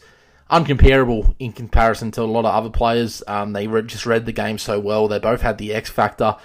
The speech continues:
Andrew Johns, absolutely outstanding defender, but Jonathan Thurston, the ultimate competitor,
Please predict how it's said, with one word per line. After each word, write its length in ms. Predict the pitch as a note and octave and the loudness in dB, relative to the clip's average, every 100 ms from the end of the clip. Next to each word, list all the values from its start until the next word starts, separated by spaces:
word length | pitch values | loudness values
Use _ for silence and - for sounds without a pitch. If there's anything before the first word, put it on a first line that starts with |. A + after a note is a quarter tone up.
| - _ - | -20 _ -8
Andrew 280 | C#3+ A2+ | -6 -6
Johns, 480 | G#2 A2 A#2 A2 - - | -8 -8 -8 -12 -18 -12
absolutely 460 | B2+ - A#2 A2 | -12 -10 -14 -12
outstanding 420 | G2 - B2 A2+ G#2+ | -14 -14 -14 -14 -16
defender, 560 | A2 - B2+ C3+ C#3 - _ | -14 -10 -8 -4 -6 -8 _
but 100 | - | -8
Jonathan 340 | B2 B2+ G#2+ C#3 | -6 -6 -8 -8
Thurston, 360 | A#2+ A#2 A2 | -6 -4 -6
the 120 | G#2+ - | -6 0
ultimate 360 | B2 - A2+ | 0 0 -6
competitor, 460 | G#2+ G2+ G2 F#2+ | -8 -8 -8 -8